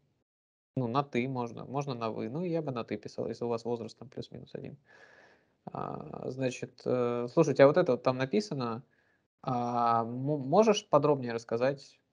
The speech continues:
типа, про вот это?» <laughs>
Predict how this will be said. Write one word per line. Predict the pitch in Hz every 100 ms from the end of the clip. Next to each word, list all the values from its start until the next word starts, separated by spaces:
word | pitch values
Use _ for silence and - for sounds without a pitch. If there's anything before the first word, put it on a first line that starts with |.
| _
типа, | - - - - - _ _ _ _ _
про | 123 113
вот | 120
это?» | 78 - 60 _
<laughs> | - - - - - _ _ - - 139